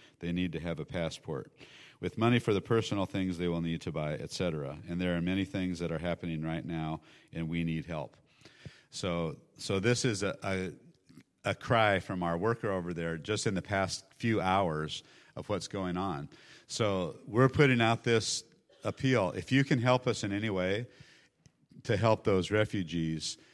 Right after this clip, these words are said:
you can send a check to F G C I and just put Ukraine or refugee or, or something that's going to alert us that that's what, what those funds are for, because we think that right now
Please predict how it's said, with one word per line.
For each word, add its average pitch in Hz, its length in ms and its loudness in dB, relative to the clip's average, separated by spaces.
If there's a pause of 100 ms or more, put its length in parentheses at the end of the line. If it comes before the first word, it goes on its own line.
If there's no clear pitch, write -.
(120)
you 110 160 0
can 107 160 2
send 113 520 2
a 101 100 -2
check 110 300 2
to 95 60 -2
F 101 180 0
G 110 140 -2
C 104 200 0
I 104 120 6
and 90 140 2
just 92 200 -6
put 95 380 -2 (160)
Ukraine 107 680 2
or 87 140 -2
refugee 98 840 0
or, 80 340 -4 (340)
or 90 120 -2
something 87 680 0
that's 87 240 -4
going 98 300 -2
to 82 300 -4 (260)
alert 98 300 0
us 82 140 -4
that 80 120 -8
that's 87 260 -2
what, 95 180 -2
what 92 200 -4
those 87 220 -4
funds 92 300 -6
are 80 60 -4
for, 85 380 -4 (440)
because 98 420 -6 (100)
we 123 220 8
think 123 280 4
that 92 180 0
right 104 320 4
now 90 520 0